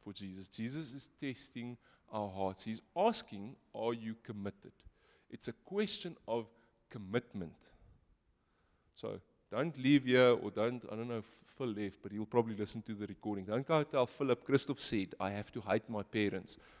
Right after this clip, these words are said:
otherwise I can't be a disciple." But what I am saying is you must be willing to lose your family.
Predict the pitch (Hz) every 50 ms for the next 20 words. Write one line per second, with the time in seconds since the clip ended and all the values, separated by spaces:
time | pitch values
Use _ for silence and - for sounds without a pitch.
0 | - - - - 110 104 104 107 104 101 101 95 - - 113 104 101 95 92 104
1 | 101 98 92 98 - - - 92 78 - - - - 123 - _ _ _ _ _
2 | _ _ _ _ _ _ _ _ _ _ _ _ _ _ _ _ _ _ _ -
3 | 101 95 98 98 98 107 143 175 160 - 127 110 104 104 98 90 98 101 104 104
4 | 104 104 - - _ - - 107 104 104 98 92 90 90 98 110 127 139 131 113
5 | 92 92 87 - - - - _ _ _ _ _ _ _ _ _ _ _ _ _
6 | - - 110 95 92 98 98 98 90 87 92 - - 101 92 90 87 92 107 107